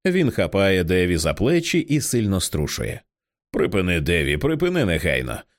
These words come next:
Деві перестає кричати і поступово опановує себе. "Якого біса ти біжиш по Атлантик-стріт і робиш із себе дурня?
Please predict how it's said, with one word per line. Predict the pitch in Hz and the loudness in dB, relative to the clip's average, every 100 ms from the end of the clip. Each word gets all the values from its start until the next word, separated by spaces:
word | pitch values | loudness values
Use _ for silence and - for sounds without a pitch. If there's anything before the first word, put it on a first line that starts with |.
| _ 67 | _ -4
Деві | 80 104 107 | 0 2 2
перестає | 113 101 107 101 | 0 0 0 -2
кричати | 117 110 175 170 151 | 0 0 0 0 0
і | |
поступово | 120 107 107 - 156 156 - | 0 -2 -4 0 0 0 0
опановує | 127 117 98 82 82 76 | -2 0 0 0 0 0
себе. | - 62 55 - _ _ _ _ - | 0 -2 -6 -8 _ _ _ _ -4
"Якого | 208 202 190 | 0 2 2
біса | 190 190 120 | 2 0 0
ти | 113 | 0
біжиш | 113 110 131 - | 0 2 0 0
по | 127 | 0
Атлантик-стріт | 120 143 135 131 135 - - 104 | 2 2 0 0 -4 -2 -2 2
і | |
робиш | 104 120 101 101 | 2 2 0 0
із | 104 | 0
себе | - 107 107 | 0 0 0
дурня? | 92 71 64 - | -2 -4 -8 -10